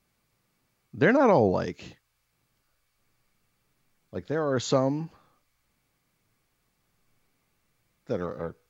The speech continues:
like, the pos-, where they, where the root of the dick is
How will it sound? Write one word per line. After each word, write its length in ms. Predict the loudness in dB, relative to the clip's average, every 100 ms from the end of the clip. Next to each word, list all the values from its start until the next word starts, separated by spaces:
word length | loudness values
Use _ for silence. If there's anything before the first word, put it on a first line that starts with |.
| _ _ _ _ _ _ _ _ _ _ -20 -20 -4
like, 180 | -2 0
the 100 | 0
pos-, 360 | 0 -2 -4 -6
where 280 | -2 2 2
they, 160 | 2
where 200 | 0 0
the 100 | 0
root 280 | 0 0 -2
of 100 | -2
the 60 | -6
dick 240 | -8 -8
is 400 | -10 -12 -14 -18